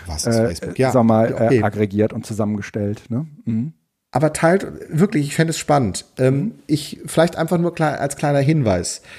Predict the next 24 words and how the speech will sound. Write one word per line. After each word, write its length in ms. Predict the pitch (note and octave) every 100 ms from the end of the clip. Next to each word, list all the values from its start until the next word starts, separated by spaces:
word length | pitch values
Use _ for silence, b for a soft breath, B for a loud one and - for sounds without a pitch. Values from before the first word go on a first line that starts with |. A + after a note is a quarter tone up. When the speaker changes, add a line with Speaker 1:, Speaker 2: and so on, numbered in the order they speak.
| B B B _ -
Speaker 1:
Ähm, 460 | B2+ C3+ C#3+ C#3+ C#3+
früher 600 | - - A#3+ F#3 G#3 A3+
in 720 | - D3 D3 D3+ D3+ D3 C#3+ C#3
den 200 | C#3 C#3
Zeiten, 600 | - D3+ F#3+ F#3+ F3 F3
als 200 | C#3 C#3
das 200 | C3+ B2+
Web 180 | E3+ -
zwei 220 | D3 C#3
null 180 | D3 F3+
der 140 | D3
heiße 260 | C#3 C#3+ C#3+
Scheiß 320 | - F#3 -
war, 300 | G#2+ G2+ - B2
gab 160 | C3+
es 80 | D#3
sowas 360 | D3 B2+ C3 -
wie 120 | C#3
eine 160 | C3 B2
Blogwall. 800 | A2 C3+ D#3+ F#2+ F2+ E2+ D2+ D2 - _
Das 240 | A2 A2+
war 280 | A#2 C#3+ D#3+
sozusagen 720 | D#3 C3 C#3 C3 B2+ C3 C3
ein, 460 | - A2 A#2+ A2+ A#2